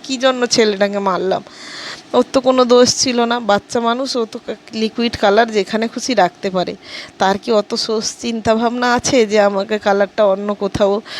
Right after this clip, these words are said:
সরিয়ে দূরে কোথাও রাখতে হবে? কিন্তু আমি তাকে মারলাম, সেটাই যে মারার পরে আবার নিজে নিজেই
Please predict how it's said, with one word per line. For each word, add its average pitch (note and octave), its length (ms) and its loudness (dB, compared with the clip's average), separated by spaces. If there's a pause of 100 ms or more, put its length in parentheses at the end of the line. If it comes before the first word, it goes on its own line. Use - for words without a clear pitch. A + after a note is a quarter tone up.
(240)
সরিয়ে G3+ 580 2
দূরে G3+ 360 2
কোথাও G3+ 380 2
রাখতে G3+ 360 2
হবে? G3 300 0 (440)
কিন্তু C4 180 -2
আমি C#4 200 4
তাকে B3+ 260 2
মারলাম, F3 480 -2 (360)
সেটাই A#3+ 600 2 (880)
যে A3+ 160 2
মারার A3+ 400 4 (120)
পরে D4 420 4 (400)
আবার A3 280 2
নিজে A3+ 380 -4
নিজেই B3 680 -4